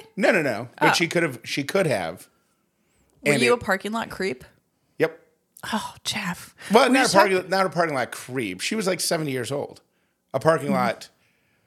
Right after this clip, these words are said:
Speaker 1: jerk. A parking lot, in her eyes, a thug.
Speaker 2: Okay.
Speaker 1: Right? I pulled in to a parking spot and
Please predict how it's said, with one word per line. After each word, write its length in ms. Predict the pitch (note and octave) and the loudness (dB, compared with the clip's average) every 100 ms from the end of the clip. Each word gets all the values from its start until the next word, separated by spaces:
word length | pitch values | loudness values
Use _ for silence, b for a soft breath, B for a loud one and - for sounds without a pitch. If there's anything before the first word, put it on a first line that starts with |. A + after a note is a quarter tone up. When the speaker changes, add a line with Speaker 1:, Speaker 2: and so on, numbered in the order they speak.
| _ _ _ _ _ _ | _ _ _ _ _ _
Speaker 1:
jerk. 500 | G#2+ G#2+ A2+ D3 - - | -8 -2 0 -2 -10 -8
A 80 | A2+ | -2
parking 320 | C3+ C3 B2+ | 0 0 0
lot, 140 | A#2+ | -2
in 100 | A#2 | -4
her 340 | A2+ - C3 C3 | -8 -4 0 2
eyes, 420 | B2+ C3 C#3+ C#3 - | 2 0 -2 -8 -10
a 120 | A#2 A#2 | -8 -8
thug. 560 | - A#2+ G2+ A2 D3+ - _ _ _ _ _ _ _ - | -6 -2 -2 -2 -8 -16 _ _ _ _ _ _ _ -6
Speaker 2:
Okay. 420 | G#3+ F#3 D3 A3 - _ | -2 -2 -2 -6 -10 _
Speaker 1:
Right? 360 | B2 C#3+ E3+ - _ - b b b b b b _ - | 2 2 2 -8 _ -20 b b b b b b _ -2
I 720 | C3+ C#3+ D#3 E3+ F3 F#3 F#3 - _ _ _ _ _ _ | 2 4 2 2 0 -4 -6 -12 _ _ _ _ _ _
pulled 320 | - D#3 E3+ | -2 0 0
in 380 | D3+ B2 B2+ C#3 - | -2 -2 -6 -8 -8
to 580 | - A#2 A2 A2 B2 C3+ _ _ _ _ _ _ _ A#2+ | -4 0 0 -2 -4 -8 _ _ _ _ _ _ _ -6
a 60 | |
parking 380 | C3+ B2 G#2+ F#2+ | 0 0 -2 -12
spot 440 | - E2+ D#2+ F2+ _ B B B B B _ C#3 | -8 -8 -8 -10 _ B B B B B _ -6
and 720 | C3+ B2+ A#2+ A#2 A#2 A2 | -2 0 -2 -4 -6 -10